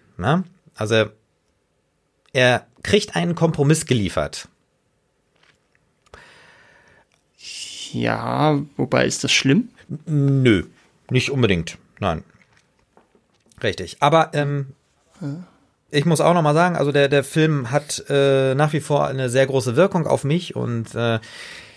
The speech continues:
Speaker 2: Mhm.
Speaker 1: ich find das großartig. Sehr, sehr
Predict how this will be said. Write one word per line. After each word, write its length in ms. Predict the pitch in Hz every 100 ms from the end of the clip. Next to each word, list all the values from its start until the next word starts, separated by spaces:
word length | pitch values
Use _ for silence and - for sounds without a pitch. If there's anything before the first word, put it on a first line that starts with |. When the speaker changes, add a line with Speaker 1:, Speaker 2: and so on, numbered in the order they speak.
| - -
Speaker 2:
Mhm. 180 | 151 143
Speaker 1:
ich 80 | 202
find 200 | 156 151
das 200 | 131 - 131
großartig. 1120 | 120 123 175 147 107 107 139 175 - - - _ _ _ _ - _ - _ _ _ _ _ _ _ _ _ _ _ _ _ _ -
Sehr, 280 | 123 113 139
sehr 360 | 135 131 127